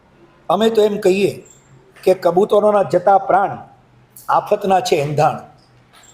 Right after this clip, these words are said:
કબૂતરોના જતા પ્રાણ એ આફતના છે એંધાણ. નિરોષ પારે-, પારેવાને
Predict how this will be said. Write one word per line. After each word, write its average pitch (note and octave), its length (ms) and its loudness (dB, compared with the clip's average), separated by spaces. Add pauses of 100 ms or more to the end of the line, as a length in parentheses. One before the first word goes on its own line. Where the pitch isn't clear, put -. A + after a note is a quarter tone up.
(400)
કબૂતરોના G#3+ 640 2
જતા F#3 380 2
પ્રાણ G3+ 300 0 (180)
એ F#3+ 60 6
આફતના F#3 480 0
છે F3+ 140 -2
એંધાણ. D#3 480 0 (380)
નિરોષ G3+ 280 4 (160)
પારે-, F#3 200 0
પારેવાને G3+ 680 0